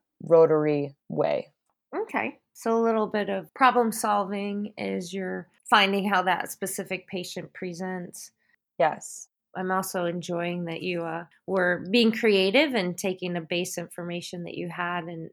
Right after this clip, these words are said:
Speaker 2: developing new techniques. What was it that led you to come up with something that wasn't necessarily in a textbook?
Speaker 1: Well, based on the evidence saying that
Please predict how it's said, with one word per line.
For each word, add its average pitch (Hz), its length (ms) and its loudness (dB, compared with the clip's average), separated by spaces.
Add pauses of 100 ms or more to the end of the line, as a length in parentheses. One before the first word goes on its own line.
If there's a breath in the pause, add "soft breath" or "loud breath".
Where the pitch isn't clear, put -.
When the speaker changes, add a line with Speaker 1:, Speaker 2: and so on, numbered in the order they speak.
Speaker 2:
developing 170 480 -10
new 170 180 -10
techniques. 175 600 -12 (260)
What - 160 -2
was 185 220 0
it 180 160 -8 (260)
that 170 300 -8 (180)
led 190 300 2
you 175 220 -4
to 170 140 -4
come 180 220 -6
up 180 140 -4
with 175 80 -6
something 170 340 -6
that 170 140 -8
wasn't 175 240 -4
necessarily 165 480 -6
in 156 80 -8
a 160 80 -8
textbook? - 500 -10 (840)
Speaker 1:
Well, 196 180 0
based 233 380 4
on 214 220 4
the 190 120 4
evidence 170 500 4
saying 160 460 0
that 151 320 2